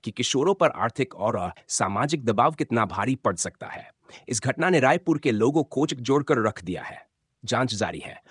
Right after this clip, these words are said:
और उम्मीद की जा रही है कि पुलिस जल्द ही सच्चाई सामने लाएगी। डेंट टैग्स, रायपुर आत्महत्या,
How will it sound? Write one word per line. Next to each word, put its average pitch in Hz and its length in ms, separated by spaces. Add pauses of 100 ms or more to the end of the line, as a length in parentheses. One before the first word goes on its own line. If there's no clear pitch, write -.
(120)
और 107 120
उम्मीद 107 340
की 165 120
जा 110 180
रही 98 200
है 85 240
कि 104 80
पुलिस 170 480
जल्द 151 240
ही 151 80
सच्चाई - 380
सामने 104 300
लाएगी। 78 440 (760)
डेंट 127 220
टैग्स, - 500 (560)
रायपुर 120 420
आत्महत्या, 95 680